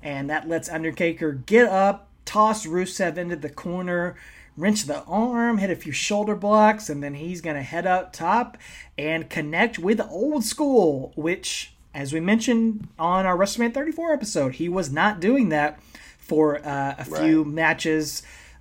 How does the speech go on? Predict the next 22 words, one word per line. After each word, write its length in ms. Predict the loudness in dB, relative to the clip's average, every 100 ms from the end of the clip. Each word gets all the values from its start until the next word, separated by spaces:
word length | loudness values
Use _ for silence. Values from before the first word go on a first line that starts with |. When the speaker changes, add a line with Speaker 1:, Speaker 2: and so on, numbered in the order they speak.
| -10
Speaker 1:
uh, 220 | -8 -8 -10 0
back 240 | 0 0
in 260 | -2 -8 -8
twenty 240 | -6 -4
seventeen 580 | 2 4 6 4 0 -2
and 120 | -6
twenty 220 | -6 -6 -4
sixteen. 640 | 0 -2 -2 -6 -6 -4
So 120 | -4
it's 100 | -4
good 160 | -4 -6
to 60 |
see 240 | -4 -4 -2
him 160 | -4
back 360 | -4 -2 -2 -4
and 140 | -8
able 540 | -6 -4 -2 -2 -2 -2
to 360 | -4 -2 -2 -2
bust 260 | -4 -6
that 140 | -6 -4
out 160 | -2
again. 320 | -4 -6 -10